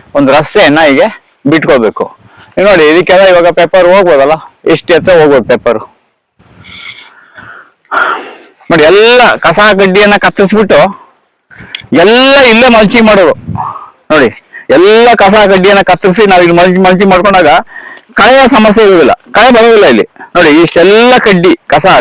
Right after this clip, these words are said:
ಕಡ್ಡಿ ಎಲ್ಲ ಇಲ್ಲಿ ಒಳಗಡೆ ನಾವು ಇಲ್ಲಿ ಹಾಕೋಬೇಕು. ಈ ತರ, ಈ ತರ ಮಧ್ಯ ಮಧ್ಯದಲ್ಲಿ ಎರಡು ದಾರಿ ಮಧ್ಯದಲ್ಲಿ ತಿರ್ಗಿಸ್ಕೊ ಬಿಟ್ಕೊಂಡ್ರೆ ಅದು ಬಹಳ ಚೆನ್ನಾಗಿ ಬರ್ತದೆ.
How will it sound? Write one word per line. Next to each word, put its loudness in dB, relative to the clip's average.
ಕಡ್ಡಿ 0
ಎಲ್ಲ 2
ಇಲ್ಲಿ 0
ಒಳಗಡೆ 2
ನಾವು 0
ಇಲ್ಲಿ 0
ಹಾಕೋಬೇಕು. -2
ಈ -2
ತರ, -6
ಈ -2
ತರ 0
ಮಧ್ಯ 0
ಮಧ್ಯದಲ್ಲಿ 0
ಎರಡು 0
ದಾರಿ 0
ಮಧ್ಯದಲ್ಲಿ 0
ತಿರ್ಗಿಸ್ಕೊ 0
ಬಿಟ್ಕೊಂಡ್ರೆ 0
ಅದು -2
ಬಹಳ 0
ಚೆನ್ನಾಗಿ -4
ಬರ್ತದೆ. -2